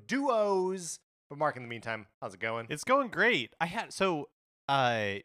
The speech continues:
Speaker 2: did you have any pets growing up?
Speaker 1: Yes, we had a dog. Her name was Jetta. She was a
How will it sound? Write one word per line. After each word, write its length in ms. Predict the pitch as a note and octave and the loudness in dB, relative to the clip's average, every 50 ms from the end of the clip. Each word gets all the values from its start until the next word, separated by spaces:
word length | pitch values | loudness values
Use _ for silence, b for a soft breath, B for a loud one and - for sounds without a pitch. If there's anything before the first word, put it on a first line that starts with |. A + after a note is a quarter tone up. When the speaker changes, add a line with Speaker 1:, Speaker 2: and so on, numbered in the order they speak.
| _ _ _ - | _ _ _ -12
Speaker 2:
did 220 | C#3+ D3 B2+ B2 | -12 -12 -10 -10
you 400 | C#3 F3 G#3+ A#3+ C4 C4+ C4+ A#3 - - | -10 -8 -8 -8 -6 -8 -8 -8 -10 -6
have 480 | - D#3 D3+ D#3 D#3 D#3 D3+ D#3 D3 D3 - _ _ _ _ _ _ _ _ - | -2 0 2 2 2 0 -2 -4 -6 -10 -18 _ _ _ _ _ _ _ _ -2
any 380 | C3 B2+ C3 C3+ C3+ C3 C3 C3 C3 _ | -2 -2 0 0 -4 -4 -4 -6 -8 _
pets 600 | - - C3 B2 A#2+ A2+ - - - - - _ _ _ _ _ | -2 0 2 2 2 0 -4 -12 -16 -16 -16 _ _ _ _ _
growing 360 | - A#2 A2 G#2+ G#2+ G2+ F#2+ F#2 | -4 -2 -2 0 -2 -2 -6 -8
up? 280 | E2+ - _ _ - - _ _ _ _ F#2+ F#2 | -12 -14 _ _ -20 -20 _ _ _ _ -16 -6
Speaker 1:
Yes, 600 | G#2 A#2 G#2+ F#2 E2 D#2+ - - - - - - _ _ _ _ _ | -2 -2 -2 -2 -4 -10 -16 -16 -16 -18 -18 -20 _ _ _ _ _
we 80 | - F2 | -20 -14
had 280 | - A2+ G#2+ G#2+ G2+ | -8 -6 -6 -6 -6
a 60 | G2+ G2 | -8 -12
dog. 460 | F#2 - G#2 F#2+ F2+ E2 E2 - - _ - _ _ _ _ _ _ | -12 -8 -8 -6 -6 -8 -12 -16 -20 _ -20 _ _ _ _ _ _
Her 60 | F#2 | -18
name 240 | F2+ G2 G2 G2 G2 | -16 -14 -14 -14 -12
was 220 | G2 F#2 - - _ _ | -14 -16 -16 -18 _ _
Jetta. 540 | - - A2 A2 A2 A#2 C#3 E3+ G#3 G#3 - _ _ _ _ _ _ _ | -12 -6 -4 -4 -2 -2 -2 -2 -2 -6 -12 _ _ _ _ _ _ _
She 240 | - - - A#2 G#2 | -16 -14 -12 -10 -10
was 340 | G2 G2 G2 G2 F#2+ F#2 - - | -8 -8 -8 -8 -8 -10 -10 -8
a 300 | G#2+ G#2+ G2+ G2 F#2+ | -6 -6 -6 -6 -8